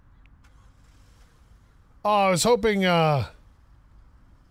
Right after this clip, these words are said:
you could then put, like, a, like, a thing on it. Wait a minute.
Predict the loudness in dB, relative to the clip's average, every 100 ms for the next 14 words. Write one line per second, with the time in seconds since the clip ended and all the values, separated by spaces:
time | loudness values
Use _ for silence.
0 | -20 _ _ -20 _ -20 -20 -20 -20 -20
1 | -20 -20 -20 -20 -6 -4 -2 0 0 0
2 | -2 -2 -2 -4 -4 -8 -6 -6 -6 -6
3 | -4 -4 -6 -8 -16 -20 -20 -20 -20 -20
4 | -20 -20 -20 -20 -20 -4 -2 0 -4